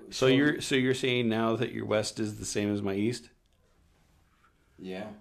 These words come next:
Speaker 1: Okay.
Speaker 2: Yeah, I, I, I'm fortunate. I mean, I, I told you, man, I'm probably gonna be biting off your, your, your plate this week, man, 'cause I really feel like, and sit and think about it, like, I, I,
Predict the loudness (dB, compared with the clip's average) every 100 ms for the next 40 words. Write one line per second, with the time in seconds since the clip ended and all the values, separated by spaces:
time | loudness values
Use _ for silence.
0 | _ _ -16 -4 -2 -2 -10 -20 -12 -8
1 | -6 -6 -6 -6 -6 -6 -10 -8 -8 -8
2 | -12 -12 -10 -8 -10 -14 -16 -12 -12 -10
3 | -12 -8 -6 -6 -8 -8 -10 -10 -6 -6
4 | -6 -10 -6 -6 -6 -10 -12 -10 -10 -10
5 | -10 -10 -10 -12 -18 -16 -12 -12 -12 -16
6 | -16 -18 -18 -20 -20 -20 -20 _ _ _
7 | _ -14 -10 -8 -8 -10 -10 -10 -10 -14
8 | _ _ _ _ _ _ _ _ _ _
9 | _ _ _ _ _ _ _ _ _ _
10 | _ _ -18 -16 -14 -14 -12 -10 -10 -10
11 | -10 -8 -8 -10 -12 -14 -20 -20 -20